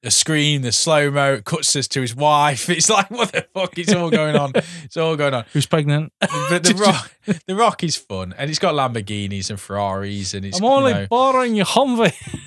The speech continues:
Speaker 2: <laughs>
Speaker 1: it's, it's, it's fun. Out of the three, it, and it, it gave a new, um, you, you know, uh, credit to Nicolas Cage, who had already won Oscars and was,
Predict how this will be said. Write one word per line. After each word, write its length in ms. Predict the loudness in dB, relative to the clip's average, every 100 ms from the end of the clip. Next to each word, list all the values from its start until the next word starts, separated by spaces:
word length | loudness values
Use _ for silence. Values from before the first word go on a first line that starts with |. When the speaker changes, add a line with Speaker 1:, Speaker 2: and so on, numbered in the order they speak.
| -12
Speaker 2:
<laughs> 100 | -4
Speaker 1:
it's, 240 | -2 -2
it's, 360 | -2 -2 -4 -6
it's 180 | -4 -4
fun. 280 | -2 -2 0
Out 180 | 0 0
of 60 |
the 60 | -2
three, 260 | 0 0
it, 200 | 0 -2
and 140 | 0 -2
it, 100 | 0
it 180 | -2 0
gave 340 | 0 2 0
a 80 | -2
new, 440 | 0 0 0 -2 -4 -14 _ _ _ -4
um, 540 | 0 2 2 -2 -8 -12 -20
you, 300 | -16 -6 -4
you 240 | -4 -2 -2
know, 220 | 0 -2
uh, 300 | -2 -2 -2
credit 360 | -2 -2 -2 -4
to 140 | -4
Nicolas 340 | -4 -4 -6 -8
Cage, 300 | -4 -4 -4
who 120 | -4
had 100 | -2
already 180 | 0 -2
won 160 | -2
Oscars 480 | -2 -2 -4 -6 -4
and 80 | -4
was, 160 | -6